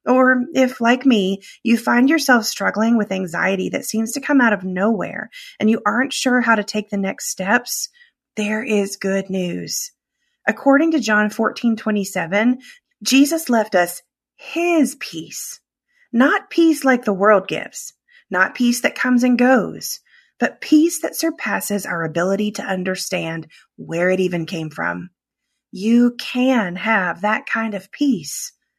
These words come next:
And I show you how inside of our newest prayer journal, Everyday Prayers for Peace. You can grab it now anywhere books are sold or by visiting the show notes today at million praying moms dot com.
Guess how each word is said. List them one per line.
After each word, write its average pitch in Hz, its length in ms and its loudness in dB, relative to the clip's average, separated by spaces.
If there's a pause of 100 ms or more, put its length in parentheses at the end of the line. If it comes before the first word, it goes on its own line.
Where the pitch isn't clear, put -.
(260)
And 202 100 0
I 214 120 0
show 233 220 2
you 240 180 2
how 165 480 0 (340)
inside 214 460 0
of 208 80 2
our 196 140 2
newest 202 360 -2
prayer 185 260 -2
journal, 165 540 -6 (140)
Everyday 180 400 -2
Prayers 160 320 -6
for 175 100 -6
Peace. 160 500 -12 (420)
You 233 140 4
can 320 160 0
grab 247 300 6
it 269 100 0
now 190 240 2
anywhere 208 400 0
books - 240 -4
are 277 60 2
sold 170 340 -2
or 196 160 0
by 214 160 2
visiting 240 360 2
the 330 80 0
show 349 240 0
notes 196 300 0
today 190 440 -6 (260)
at - 140 -2
million 202 320 2
praying 190 240 -2
moms 160 260 -6
dot - 200 -8
com. 170 360 -8